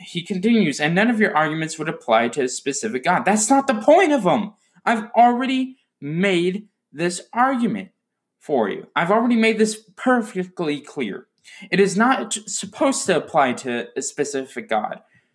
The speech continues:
Th-, we'll get down to that, uh, later when we talk about the Bible. The point of this is, is to, uh,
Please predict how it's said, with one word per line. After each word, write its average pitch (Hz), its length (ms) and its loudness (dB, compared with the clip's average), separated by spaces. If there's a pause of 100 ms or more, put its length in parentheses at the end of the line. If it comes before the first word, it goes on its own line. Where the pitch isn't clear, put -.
(380)
Th-, 143 180 -4
we'll 190 340 4
get 214 280 2
down 151 300 0
to 185 120 -4
that, 180 260 0 (640)
uh, 139 200 4
later 139 400 4
when 117 220 -2
we 135 100 -4
talk 117 320 -6
about 160 260 0
the 220 80 0
Bible. 247 600 -2 (800)
The 151 80 -6
point 277 400 0
of 175 160 -2
this 247 240 0
is, 175 200 2
is 175 180 -6
to, 143 340 2 (400)
uh, 156 200 0